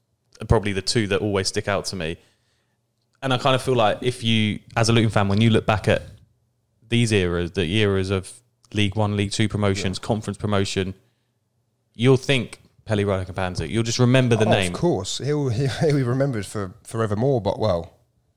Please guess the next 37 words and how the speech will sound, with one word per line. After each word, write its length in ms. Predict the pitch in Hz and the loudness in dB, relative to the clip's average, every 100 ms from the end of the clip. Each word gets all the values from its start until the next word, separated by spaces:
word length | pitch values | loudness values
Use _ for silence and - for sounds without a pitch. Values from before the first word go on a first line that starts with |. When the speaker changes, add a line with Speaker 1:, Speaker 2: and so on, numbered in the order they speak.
| _ | _
Speaker 2:
for 80 | - | -8
however 200 | 104 104 | -4 -2
many 120 | 104 101 | -2 -4
years 280 | 110 120 - | -2 -2 -4
to 60 | |
come. 320 | - 135 120 92 | -4 -4 -4 -6
Like, 200 | 95 85 | -4 -4
let's 140 | 107 | -4
face 300 | - 110 104 | -2 -2 -4
it, 120 | 87 | -6
'cause, 280 | - 95 90 - | -8 -8 -8 -8
I 60 | |
mean, 360 | 110 107 98 85 - _ _ - | -6 -6 -8 -14 -20 _ _ -20
obviously, 260 | 98 98 90 - | -14 -14 -14 -6
my 120 | 117 | -2
little 160 | 117 90 | 0 0
boy 140 | 107 | -2
growing 300 | 101 101 95 | 0 0 2
up, 260 | 95 95 - | 0 -2 -6
when 140 | 113 107 | -4 -4
he's 160 | 104 | -2
old, 160 | 92 92 | -2 -2
I'll 120 | 95 | -2
be, 100 | 107 | -2
I'll 80 | 175 | -4
be 100 | 135 | -4
telling 220 | - 90 | -8 -8
him 60 | 90 | -6
about, 240 | 202 135 | -2 -2
"Oh, 40 | 120 | -2
there 100 | 123 | -4
was 120 | 110 | -4
this 120 | 104 | -10
player," 340 | - - 117 92 | -12 -10 -8 -8
you 60 | |
know, 160 | 98 | -8
when, 80 | 95 | -8